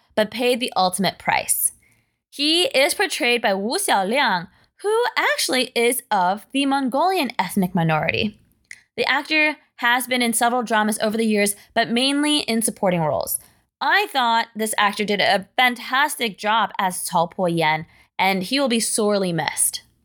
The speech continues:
Now, on to history. First up, when Li Bi talks to Zhang Xiaojing about his responsibilities for Chang'an, he quotes from Dao De Jing,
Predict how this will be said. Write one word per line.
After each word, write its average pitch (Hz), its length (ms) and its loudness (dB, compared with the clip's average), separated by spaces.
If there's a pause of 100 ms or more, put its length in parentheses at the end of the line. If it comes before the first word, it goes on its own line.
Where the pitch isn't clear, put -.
(1900)
Now, 370 460 0
on 359 320 2
to 349 140 2
history. 269 600 0 (1800)
First 440 360 0
up, 190 220 2 (200)
when 269 340 0 (100)
Li 240 180 2
Bi 370 180 2
talks 269 380 0
to 214 60 -12
Zhang 247 240 2
Xiaojing 190 580 0
about 196 300 2 (340)
his 381 300 0
responsibilities 175 1080 0 (200)
for 180 180 2
Chang'an, 214 720 0 (260)
he 415 400 2 (160)
quotes 247 720 0 (260)
from 220 500 -2 (360)
Dao 208 300 2
De 160 240 0
Jing, 190 400 0